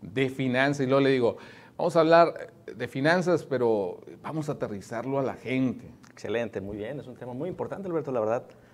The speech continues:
Speaker 2: La parte de la educación financiera, te agradezco la invitación y,
Speaker 1: Sí.
Speaker 2: y aquí, pues, sin corbatas, listos para
Speaker 1: Eso,
Speaker 2: poder compartir.
Speaker 1: así me gusta.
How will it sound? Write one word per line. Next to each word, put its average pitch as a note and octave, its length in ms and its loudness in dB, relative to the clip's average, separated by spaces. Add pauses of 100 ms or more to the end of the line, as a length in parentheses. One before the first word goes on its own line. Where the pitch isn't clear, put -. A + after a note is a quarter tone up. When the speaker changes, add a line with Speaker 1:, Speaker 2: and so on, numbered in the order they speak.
(140)
Speaker 2:
La G2+ 120 -6
parte A2+ 180 0
de C3 80 2
la A#2+ 40 6
educación G#2 320 0
financiera, B2 460 -2
te C#3+ 80 -6
agradezco A2+ 320 0
la C#3 60 -2
invitación C#3 480 -2
y, F#3 40 -2 (100)
Speaker 1:
Sí. G2 460 -4 (200)
Speaker 2:
y A2+ 40 -2
aquí, C3+ 220 0
pues, - 160 2
sin C3 100 0
corbatas, G2+ 500 -2
listos B2 360 -4
para - 180 2
Speaker 1:
Eso, - 360 2
Speaker 2:
poder F2+ 180 4
compartir. F#2 360 4
Speaker 1:
así G3 140 8
me D#3+ 140 10
gusta. B2+ 360 4